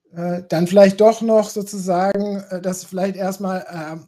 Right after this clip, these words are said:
Hausaufgaben, Basisaufgaben gemacht werden müssen, wie du ja vorhin schon meintest, erstmal überhaupt eine, äh, im E-Commerce-Bereich vorangegangen werden muss, et cetera, dass man halt einfach in dem Reifegradprozess noch nicht so weit ist, dass man so visionär da hinten hindenken kann?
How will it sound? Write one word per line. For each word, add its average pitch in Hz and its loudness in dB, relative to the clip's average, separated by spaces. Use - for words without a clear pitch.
Hausaufgaben, 202 -2
Basisaufgaben 208 -4
gemacht 190 -4
werden 208 -2
müssen, 208 -8
wie 185 -6
du 185 -4
ja 180 -4
vorhin 190 -6
schon 175 -10
meintest, 190 -8
erstmal 175 -10
überhaupt 160 -4
eine, 175 -4
äh, 175 -14
im 190 -8
E-Commerce-Bereich 190 -2
vorangegangen 190 -4
werden 180 -4
muss, 175 -10
et 180 -16
cetera, 208 -8
dass 185 -12
man 170 -6
halt 175 -6
einfach 185 -4
in 180 -8
dem 170 -6
Reifegradprozess 196 -6
noch 180 -8
nicht 175 -6
so 170 -8
weit 185 -4
ist, 202 -8
dass 180 -8
man 175 -6
so 175 -6
visionär 180 -4
da 175 -4
hinten 180 -10
hindenken 202 -16
kann? 196 -18